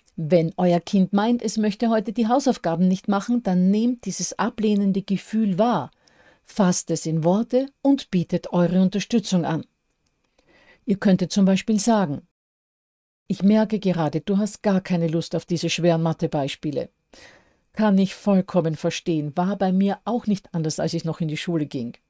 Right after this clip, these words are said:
Aber weißt du was? Ich mache hier schon mal am Wohnzimmertisch Platz, bereite uns beiden eine leckere heiße Tasse Schokolade vor.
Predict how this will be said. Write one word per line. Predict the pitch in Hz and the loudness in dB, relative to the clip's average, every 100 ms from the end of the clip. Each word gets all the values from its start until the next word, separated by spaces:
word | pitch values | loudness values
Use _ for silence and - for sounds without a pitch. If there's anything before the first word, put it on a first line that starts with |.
| _ - _ _ | _ -20 _ _
Aber | 175 175 170 | 0 2 2
weißt | 185 190 185 | 0 0 -2
du | 160 | 0
was? | 233 240 - _ - _ - | 0 -2 -10 _ -20 _ -8
Ich | 175 | 0
mache | 180 226 - | 2 2 0
hier | 220 | -2
schon | - 202 | 0 2
mal | 190 - | 2 0
am | 165 156 | -2 0
Wohnzimmertisch | 175 180 170 151 - 135 | 0 0 -4 -6 -6 -10
Platz, | - 190 240 - - _ _ _ - | 0 2 2 -2 -8 _ _ _ -4
bereite | 185 165 175 180 151 | 0 2 2 2 -2
uns | 156 - | -4 -6
beiden | - 165 208 180 | -2 2 4 2
eine | - 156 156 | 0 -2 -2
leckere | 175 202 208 208 | -2 -2 -2 0
heiße | 185 175 175 | 0 0 -4
Tasse | - 160 - | -6 -6 -6
Schokolade | - 156 156 143 196 220 | -8 -6 -2 -2 -2 -4
vor. | - 202 196 | -2 -2 -2